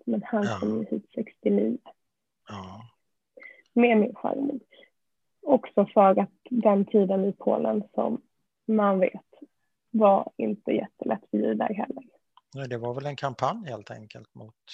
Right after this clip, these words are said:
Speaker 1: Mm.
Speaker 2: de polska judarna.
Speaker 1: Och
Speaker 2: En antisemitisk kampanj.
Speaker 1: Mm. Och min pappa berättade att han, ehm,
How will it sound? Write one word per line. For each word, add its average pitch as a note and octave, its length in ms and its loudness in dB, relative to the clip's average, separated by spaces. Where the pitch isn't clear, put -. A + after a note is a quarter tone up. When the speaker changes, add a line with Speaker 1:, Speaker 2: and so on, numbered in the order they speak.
Speaker 1:
Mm. D#4 300 4
Speaker 2:
de B3 120 2
polska A#2 420 -8
judarna. A#2 720 -4
Speaker 1:
Och C#3 60 -2
Speaker 2:
En C#3 100 -4
antisemitisk B2+ 840 -8
kampanj. B2+ 520 -14
Speaker 1:
Mm. B3 320 4
Och C4+ 100 8
min B3 220 10
pappa A#3+ 320 2
berättade G#3 640 0
att G#3 160 -4
han, G3+ 440 0
ehm, G3 260 0